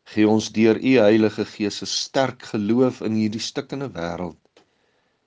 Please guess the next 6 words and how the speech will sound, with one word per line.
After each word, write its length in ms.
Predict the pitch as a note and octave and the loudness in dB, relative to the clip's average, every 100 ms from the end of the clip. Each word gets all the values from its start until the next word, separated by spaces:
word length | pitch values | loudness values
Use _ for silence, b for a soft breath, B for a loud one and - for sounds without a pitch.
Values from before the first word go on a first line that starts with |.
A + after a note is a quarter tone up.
| _ _ _ _ _ | _ _ _ _ _
om 200 | G#2+ A2 A2+ | 0 0 2
aan 200 | G#2+ G#2+ - | 0 -2 -4
U 140 | D#3+ D#3 | -6 -6
seun 640 | - - - A2+ G#2 F#2 F2 - _ _ _ _ _ _ - | -6 -8 -2 2 2 0 -6 -12 _ _ _ _ _ _ -6
Jesus 520 | G2 G#2+ - G#2+ - | -2 -2 -2 -8 -10
Christus 580 | - F#2+ - - G2 | -10 -10 -10 -12 -12